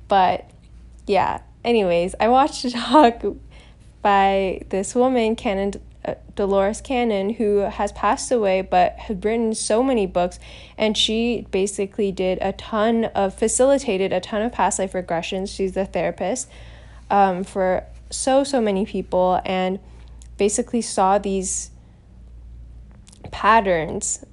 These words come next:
um, of certain people. <sighs> Man, this just sounds, I don't even wanna explain it because it just sounds ridiculous coming out of my own mouth. Like, you should just watch it.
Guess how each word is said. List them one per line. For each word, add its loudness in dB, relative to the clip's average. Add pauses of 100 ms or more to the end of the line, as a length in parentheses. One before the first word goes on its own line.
(140)
um, -2
of 2 (380)
certain 2
people. 0 (640)
<sighs> -20 (680)
Man, -6
this -6
just 0
sounds, 2 (340)
I 6
don't 6
even 4
wanna 4
explain -2
it 0
because 0
it -2
just -4
sounds 0
ridiculous 0
coming -2
out 4
of -2
my 0
own 0
mouth. 0
Like, 0
you -2
should -2
just -4
watch 0
it. 0